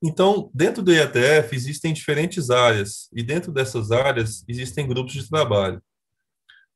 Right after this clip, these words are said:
Ah, essas áreas são definidas como na tabela mostrada aí pra, pra vocês. Ah, existem desde a desenvolvimento da, das áreas de aplicação, como desenvolvimento de protocolos H T T P, web e e-mail,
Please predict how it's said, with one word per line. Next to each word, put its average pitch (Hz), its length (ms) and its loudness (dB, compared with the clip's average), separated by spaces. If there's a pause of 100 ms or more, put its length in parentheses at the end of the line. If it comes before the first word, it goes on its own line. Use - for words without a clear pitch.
(200)
Ah, 110 440 4
essas 147 400 0
áreas 139 600 0 (120)
são 139 340 -8
definidas 131 560 -4
como 120 260 -4
na 117 120 0
tabela 104 420 -2
mostrada 104 520 -4
aí 101 60 -6
pra, 101 440 -6 (180)
pra 101 100 -4
vocês. 117 680 -6 (500)
Ah, 107 280 2
existem 131 420 -2
desde 165 260 -2
a 160 140 2
desenvolvimento 131 720 -6
da, 113 400 2
das 110 260 0
áreas 110 220 2
de 107 80 0
aplicação, 117 1040 -4
como 113 180 -4
desenvolvimento 110 380 -4
de 107 80 -14
protocolos 107 560 -8
H 104 200 -6
T 104 120 -12
T 98 140 -10
P, 120 280 -2
web 120 420 0
e 104 400 -10
e-mail, 117 480 -4